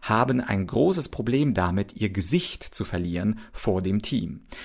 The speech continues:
Deswegen Kritik bitte im Einzelgespräch. Dafür bist du ja Führungskraft, zu kritisieren. Ich sag ja nicht, du sollst nicht kritisieren. Selbstverständlich,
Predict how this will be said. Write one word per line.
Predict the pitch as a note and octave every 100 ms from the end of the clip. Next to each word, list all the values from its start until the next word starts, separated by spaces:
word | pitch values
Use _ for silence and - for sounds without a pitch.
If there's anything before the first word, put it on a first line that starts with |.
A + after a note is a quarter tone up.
| -
Deswegen | - B2 - D#3+ D#3+ E3 F3 E3
Kritik | - - G#2 - - G#3+ A3 -
bitte | F#2+ E2+ F3+ F#3
im | - A#2+ -
Einzelgespräch. | A2 C3 G2+ E2+ - - - - - - - -
Dafür | - G2 C#3+
bist | D#3 -
du |
ja | C#3+ A2+
Führungskraft, | G3+ C#3+ G#2+ - F2+ -
zu | -
kritisieren. | A2+ G#2+ G2+ D#3+ C3
Ich | F#2
sag | A#2 A2+
ja | A2
nicht, | A#2+ - -
du |
sollst | - A2+ D3+ - G2
nicht | F#2 - -
kritisieren. | - F2+ E2+ F#2+ G#2
Selbstverständlich, | G2 A#2 - - - E3+ F#3+ - A2+ -